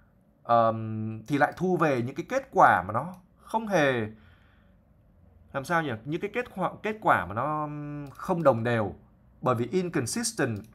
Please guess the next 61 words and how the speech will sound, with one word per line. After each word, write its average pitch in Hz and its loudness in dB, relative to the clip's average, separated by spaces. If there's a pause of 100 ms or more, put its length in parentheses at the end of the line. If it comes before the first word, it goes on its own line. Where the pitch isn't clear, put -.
(680)
thì 127 -4
đó 120 6
là 156 4
những 165 -4
thứ 147 0
gì 151 4
mà 120 -2
nó 117 -2
không 160 -4
nhất 214 -2
quán, 127 6
nó 180 -8
không 156 -4
đồng 117 0
đều 107 0
với 117 -4
nhau. 143 2 (320)
Những 190 -2
kết 254 -4 (100)
quả 107 4
không 151 -6
đồng 110 0
đều 110 0
tức 175 -4
là 139 -2
thế 127 -8
nào? 135 6 (1000)
Có 127 2
chỗ 170 2
thì 160 -4
nó 117 -2
sạch, 117 -2 (760)
có, 143 -2 (240)
có 175 6
chỗ 185 2
thì 180 -2
nó 123 0
vẫn 139 0
bẩn 127 4
nguyên 120 -2
si 131 -4
như 113 -2
vậy. - -2 (720)
Thì 170 2
đấy, 190 8
chúng 175 -4
ta 180 8
hiểu 170 4
inconsistent 151 -2
tức 156 -4
là 135 -2
thế 123 -8
nào 120 0
đúng 110 0
không? 123 2 (340)
Nó 104 -2
không 127 -2
có 127 -4
nhất 147 -4
quán 113 4
nha. 131 0